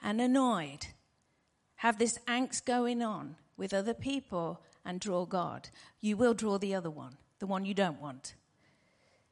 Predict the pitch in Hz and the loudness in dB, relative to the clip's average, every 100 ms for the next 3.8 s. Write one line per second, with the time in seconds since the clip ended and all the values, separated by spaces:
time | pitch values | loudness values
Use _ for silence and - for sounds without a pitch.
0 | _ 175 220 - 262 - - 214 208 196 | _ -8 -8 2 2 2 2 2 2 2
1 | - - _ _ _ _ _ _ _ _ | -2 -8 _ _ _ _ _ _ _ _
2 | - 196 196 185 165 151 160 170 170 196 | -12 -8 -6 -6 -6 -8 -10 -10 -8 -8
3 | 190 175 - 170 170 165 139 | -6 -6 -4 -2 -2 -2 -4